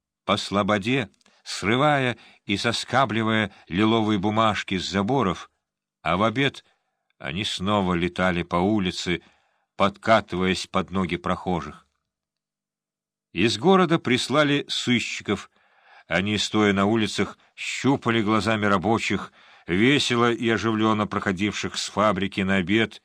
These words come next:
и обратно. Всем нравилось видеть бессилие полиции, и даже пожилые рабочие, усмехаясь, говорили друг другу: «Что делают, а?»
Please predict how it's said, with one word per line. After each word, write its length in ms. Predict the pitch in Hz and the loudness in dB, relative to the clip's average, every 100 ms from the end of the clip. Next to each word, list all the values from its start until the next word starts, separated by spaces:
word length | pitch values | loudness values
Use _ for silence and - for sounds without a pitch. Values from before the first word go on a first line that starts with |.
| - | -6
и 80 | 92 | -2
обратно. 680 | 95 87 95 87 - 78 - _ _ _ _ _ _ _ _ _ _ _ _ _ _ _ - | -2 -2 -2 -2 -6 -14 -16 _ _ _ _ _ _ _ _ _ _ _ _ _ _ _ -18
Всем 340 | - 170 170 | -6 -2 0
нравилось 640 | 139 139 143 95 87 85 87 | 2 2 2 2 0 -2 -2
видеть 420 | 107 101 92 - - - 69 | -2 -2 -6 -10 -20 -20 -14
бессилие 720 | 69 110 - - 123 107 101 | -2 -2 -2 -2 0 0 0
полиции, 760 | 101 117 151 - - 80 - _ _ _ _ _ _ | -2 -2 -4 -6 -6 -6 -6 _ _ _ _ _ _
и 80 | 107 | -4
даже 260 | 117 127 127 | -2 -2 -2
пожилые 520 | 135 117 143 139 131 | -2 0 2 2 2
рабочие, 600 | 123 117 139 - 110 110 | 2 2 2 2 2 2
усмехаясь, 800 | 110 - 107 101 127 131 110 80 | 0 -6 -6 -4 0 0 0 0
говорили 500 | 107 107 107 107 95 | 0 2 2 2 0
друг 240 | 90 85 | -2 -4
другу: 400 | 92 90 78 69 _ _ _ _ _ _ _ _ | -2 -2 -4 -10 _ _ _ _ _ _ _ _
«Что 400 | - - - 98 | -20 -20 -6 -4
делают, 640 | 117 123 107 71 64 - _ _ _ _ - | -2 -2 -2 -6 -12 -20 _ _ _ _ -6
а?» 300 | 67 92 | -4 -4